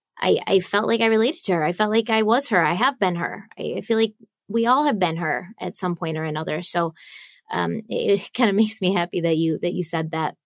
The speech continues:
And I hope that the cops on her case really felt the same way. But it wasn't until five years later that things began to sort of spiral out of control. On January eighth, two thousand and seventeen,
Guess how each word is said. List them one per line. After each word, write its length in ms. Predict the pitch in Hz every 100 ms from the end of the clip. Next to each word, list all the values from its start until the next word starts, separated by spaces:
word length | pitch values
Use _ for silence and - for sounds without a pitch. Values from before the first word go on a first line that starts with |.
| -
And 220 | 180 165
I 80 | 165
hope 300 | 180 196 -
that 160 | 170
the 100 | 175
cops 280 | 175 175 175
on 120 | 175
her 120 | 170 165
case 320 | - 175 -
really 200 | 170 170
felt 240 | - -
the 80 | 180
same 260 | - 170 165
way. 340 | 165 147 175 _ - - _ -
But 300 | 190 170 - _ _ _
it 120 | 208
wasn't 260 | 214 226 226
until 300 | 220 208 196
five 260 | 185 180 185
years 240 | 185 180
later 400 | 165 175 117 175 _
that 280 | 190 170 -
things 300 | 196 190 180
began 320 | 175 175 170
to 80 | 170
sort 200 | - 165
of 80 | 160
spiral 540 | - - 156 175 196 202 -
out 160 | 175
of 60 | 180
control. 480 | 180 - 170 180 202 - - - - _ _ _ _ _
On 160 | 226 220
January 520 | 226 240 269 269 -
eighth, 420 | 214 208 220 -
two 220 | - 226
thousand 320 | 214 202 202 202
and 160 | 196
seventeen, 720 | 196 185 185 196 175 170 175